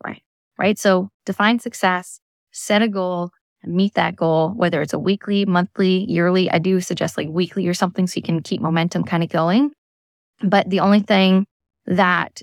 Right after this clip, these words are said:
will make you not successful is not even trying the thing, right? You know, last year I had a lot of success in my practice,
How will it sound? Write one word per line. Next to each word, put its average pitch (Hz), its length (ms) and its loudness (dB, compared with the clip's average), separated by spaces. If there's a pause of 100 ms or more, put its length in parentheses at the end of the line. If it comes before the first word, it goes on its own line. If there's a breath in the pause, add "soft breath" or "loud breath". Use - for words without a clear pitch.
will 196 160 0
make 175 240 0
you 180 80 2
not 180 180 0
successful 190 440 -4
is 165 60 -4
not 170 160 0
even 170 140 -2
trying 170 320 -4
the 170 60 -4
thing, - 500 -10
right? 175 340 2
You 208 140 4
know, 196 140 6
last 175 360 -2
year 214 80 -2
I 202 40 2
had 190 100 2
a 175 60 0
lot 170 180 2
of 180 60 -2
success - 480 -6
in 202 80 -4
my 208 140 2
practice, 214 600 -4